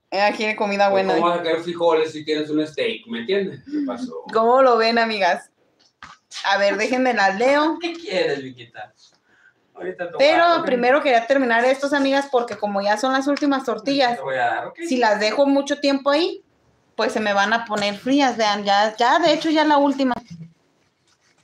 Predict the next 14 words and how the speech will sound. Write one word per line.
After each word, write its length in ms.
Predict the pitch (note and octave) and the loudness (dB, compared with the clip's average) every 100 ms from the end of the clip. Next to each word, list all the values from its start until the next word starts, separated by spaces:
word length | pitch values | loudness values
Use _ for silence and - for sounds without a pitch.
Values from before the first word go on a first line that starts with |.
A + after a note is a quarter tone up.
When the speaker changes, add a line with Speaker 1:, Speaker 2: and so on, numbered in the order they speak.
| _ _ - - _ _ _ _ _ _ - - G#3+ | _ _ -20 -20 _ _ _ _ _ _ -14 -8 -4
Speaker 1:
Y 60 | |
ya 140 | G#3 G#3+ | -2 0
no, 160 | A3+ - - - - | -2 -6 -20 -8 0
esta 300 | D4 F4+ D#4+ | 2 2 0
yo 100 | D4+ | 0
creo 160 | D#4 | -2
que 100 | D#4 | 0
ya 100 | D4+ | 0
no 100 | D4 C#4+ | 2 2
la 80 | |
voy 120 | C4+ C#4 | 2 2
a 100 | C4+ | 0
poder 280 | A3 G3+ G#3 | -2 -2 -4
usar. 260 | G#3 E3+ | -8 -12